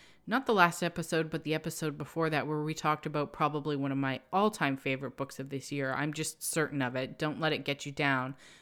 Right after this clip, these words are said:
by Savala Nolan. This is the other part of that co-hosting team. So I hope, uh, you know what? I know that you are going to enjoy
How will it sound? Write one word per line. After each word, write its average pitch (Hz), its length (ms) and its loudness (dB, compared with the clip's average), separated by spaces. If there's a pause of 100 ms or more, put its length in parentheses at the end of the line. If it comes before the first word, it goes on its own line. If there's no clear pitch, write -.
(140)
by 151 80 -2
Savala 139 480 0
Nolan. 151 560 2 (1700)
This 214 280 8
is 202 140 4
the 175 160 4
other 170 160 4
part - 320 0
of 156 140 -4
that 156 180 -4
co-hosting 151 520 -4
team. 208 340 2 (500)
So 202 260 6
I 214 120 8
hope, 254 320 4 (260)
uh, 202 80 -2 (120)
you 208 160 4
know 233 100 8
what? 233 200 8
I 202 100 4
know 208 540 6
that 170 140 4
you 180 160 4
are 175 80 6
going 180 220 2
to - 140 -4
enjoy 156 540 2